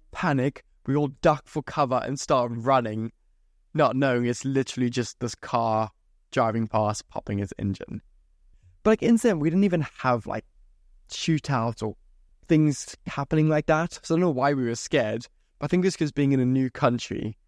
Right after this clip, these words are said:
we didn't know what happens in this place and what could happen. So we shot ourselves,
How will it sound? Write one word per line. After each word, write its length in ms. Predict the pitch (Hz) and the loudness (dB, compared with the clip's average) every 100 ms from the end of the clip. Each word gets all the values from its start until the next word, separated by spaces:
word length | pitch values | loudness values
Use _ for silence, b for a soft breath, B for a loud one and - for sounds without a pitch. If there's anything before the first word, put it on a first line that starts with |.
| _ _ _ | _ _ _
we 160 | - 165 | -2 0
didn't 180 | 143 | 2
know 140 | 131 117 | 2 2
what 320 | 107 113 113 | 2 2 2
happens 360 | 113 104 110 107 | 0 -2 -2 -2
in 100 | 104 | -2
this 160 | 107 | -4
place 280 | - 104 - | -2 -2 0
and 140 | 117 | -2
what 180 | 113 107 | -2 -4
could 200 | - 113 | -4 -4
happen. 440 | 104 98 - - 110 - _ _ | -4 -8 -10 -8 -8 -12 _ _
So 120 | - | -4
we 140 | 143 139 | 0 0
shot 260 | - 139 | 4 4
ourselves, 640 | 113 110 - 117 113 - | 4 2 0 0 -2 -6